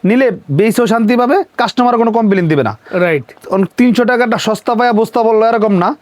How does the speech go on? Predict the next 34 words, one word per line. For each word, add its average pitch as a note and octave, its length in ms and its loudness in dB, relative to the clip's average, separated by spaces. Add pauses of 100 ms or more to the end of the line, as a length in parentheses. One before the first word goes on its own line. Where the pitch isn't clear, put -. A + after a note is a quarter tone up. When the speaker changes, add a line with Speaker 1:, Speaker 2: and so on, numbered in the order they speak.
(200)
Speaker 2:
জি। D#3 180 -2
Speaker 1:
তা - 60 0
আমি G#3+ 80 2
মনে, B3 180 2
মনে B3 360 2
করবো A#3 180 2
যে A3+ 220 2
কাস্টমার A#3 360 0
যেন A#3 140 2
নিয়ে A3+ 220 2
এইসব G#3 220 0
ভালো, E3+ 180 0
মোটামুটি G#3 460 0
ভালো F#3 220 2
মাল A#3+ 120 2
নিলে B3 300 2 (380)
ওই G#3+ 80 2 (140)
খুচরা A3+ 320 0
লাগা C4 180 0
আছে A#3+ 180 -2
না, B3 80 0
আবার A#3+ 200 2
বিক্রি A3 240 0
করতে D#3 180 0
পারবো। C3+ 180 0
একবারের A3+ 480 0
জন্য C4+ 220 2
যদি C4+ 160 2
নেয় C4 180 2
যে A#3+ 80 0
চিন্তা C4 280 0
করে A#3+ 120 0
কমের C4 300 0
জন্য, G3+ 280 0